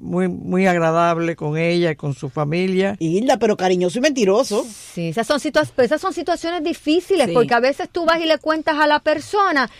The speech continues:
Speaker 3: y terminas tú pagando lo, lo, por el problema, porque la persona no quiere saberlo.
Speaker 4: Y te dice que sí, que estaba jugando dominó.
Speaker 3: Ujú.
Speaker 4: Con Juan,
Speaker 1: Hay un,
Speaker 4: con Pancho y
Speaker 1: hay
Speaker 4: con
Speaker 1: un,
Speaker 4: no sé quién.
Speaker 1: hay un cuento
Speaker 2: No
Speaker 1: muy
Speaker 2: hay
Speaker 1: an-,
Speaker 2: peor ciego que el que
Speaker 1: hay
Speaker 2: no
Speaker 1: un
Speaker 2: quiere
Speaker 1: cuento
Speaker 2: oír,
Speaker 4: mismo.
Speaker 2: peor, peor sordo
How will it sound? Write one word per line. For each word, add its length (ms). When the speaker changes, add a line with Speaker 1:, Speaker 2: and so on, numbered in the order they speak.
Speaker 3:
y 140
terminas 420
tú 220
pagando 480
lo, 200
lo, 220
por 240
el 80
problema, 640
porque 240
la 140
persona 320
no 140
quiere 320
saberlo. 760
Speaker 4:
Y 140
te 120
dice 300
que 100
sí, 260
que 100
estaba 420
jugando 640
dominó. 640
Speaker 3:
Ujú. 260
Speaker 4:
Con 300
Juan, 160
Speaker 1:
Hay 60
un, 40
Speaker 4:
con 200
Pancho 360
y 40
Speaker 1:
hay 40
Speaker 4:
con 60
Speaker 1:
un, 80
Speaker 4:
no 80
sé 140
quién. 140
Speaker 1:
hay 120
un 80
cuento 320
Speaker 2:
No 100
Speaker 1:
muy 40
Speaker 2:
hay 40
Speaker 1:
an-, 80
Speaker 2:
peor 220
ciego 320
que 80
el 80
que 80
Speaker 1:
hay 80
Speaker 2:
no 60
Speaker 1:
un 40
Speaker 2:
quiere 160
Speaker 1:
cuento 160
Speaker 2:
oír, 100
Speaker 4:
mismo. 200
Speaker 2:
peor, 260
peor 240
sordo 500